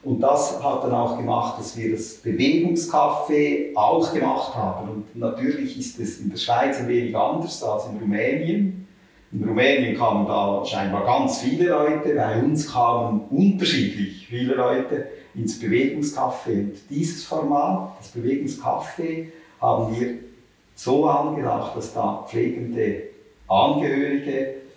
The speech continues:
zusammen mit Menschen kommen, die das Leben mit Einschränkungen meistern.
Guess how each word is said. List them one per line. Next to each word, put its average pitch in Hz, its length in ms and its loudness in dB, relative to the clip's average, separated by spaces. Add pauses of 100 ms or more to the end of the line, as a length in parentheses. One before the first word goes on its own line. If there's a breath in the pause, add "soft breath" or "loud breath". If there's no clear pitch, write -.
zusammen - 580 0
mit - 160 -2
Menschen - 400 0
kommen, 110 360 -2
die 101 280 -2
das - 220 -14
Leben 110 360 0
mit - 100 -4
Einschränkungen 113 840 -4
meistern. 92 640 -6